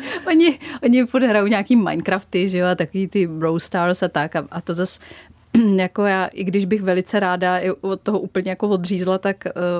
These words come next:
oni zase by, mm, jako nedrželi krok, eh, se spolužákama, takže to taky úplně nejde, jo. A já jsem, já jsem velice taková jako striktní v některých věcech a jsem přísná, jak na sebe, tak jako na, na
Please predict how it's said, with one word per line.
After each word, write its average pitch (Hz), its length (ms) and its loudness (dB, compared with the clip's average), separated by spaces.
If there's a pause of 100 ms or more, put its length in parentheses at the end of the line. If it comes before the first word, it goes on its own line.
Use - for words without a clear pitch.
(120)
oni 185 200 -2
zase 180 280 -4
by, 180 160 -2 (120)
mm, 175 380 -4 (400)
jako 185 160 -2
nedrželi 190 500 0
krok, 185 360 -2
eh, 190 220 0
se 190 100 -2
spolužákama, 165 680 -4
takže 160 240 -4
to - 100 -18
taky 180 220 -4
úplně 160 260 0
nejde, 156 340 -2
jo. 160 200 -12
A 165 80 -6
já 165 140 -4
jsem, 180 240 -4 (440)
já 165 200 -6
jsem 175 240 -4 (160)
velice 170 400 -4
taková 175 300 -6
jako 170 160 -6
striktní 175 600 -6
v 156 40 -4
některých 165 420 -6
věcech 175 280 -6
a 180 40 -6
jsem 190 160 -4
přísná, 165 600 -4
jak 170 160 -6
na 175 100 -4
sebe, 170 320 -4
tak 170 200 -10
jako 160 200 -8
na, 165 280 -4
na 160 180 -6